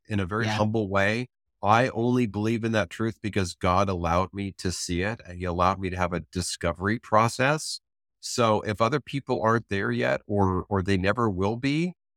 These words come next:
Speaker 1: that's between them and the Lord. I'm to plant seeds. I'm to e-, exhort, as the Bible says, as much as possible. But man, it's, it's a faith journey, and the Holy Spirit will lead you into truth if you're saved. And, and I, I
Speaker 2: Mm.
Speaker 1: can't,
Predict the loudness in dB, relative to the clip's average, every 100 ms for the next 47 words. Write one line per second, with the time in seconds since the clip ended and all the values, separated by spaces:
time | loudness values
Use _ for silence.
0 | _ -2 2 2 -2 -4 -4 0 2 2
1 | 2 2 2 2 2 2 2 2 2 2
2 | 2 -2 -12 0 2 2 0 -4 -2 -2
3 | 0 -2 -2 -2 -2 -2 -4 -2 0 0
4 | 0 -4 -2 2 4 2 -2 -4 -4 0
5 | 0 -2 -6 0 0 0 -4 -2 -4 -6
6 | _ _ _ 4 4 2 0 4 4 0
7 | -2 -6 -2 -4 -2 -4 -2 -2 -2 -6
8 | 0 4 4 4 2 0 0 0 -2 -4
9 | -6 -2 2 2 0 _ _ _ -4 -2
10 | 2 4 2 0 -2 -2 -2 -6 -4 0
11 | 2 2 -2 -4 -4 -6 -2 0 0 -2
12 | -6 -12 _ _ _ -2 2 2 -2 -4
13 | 0 4 4 2 -2 -2 0 0 0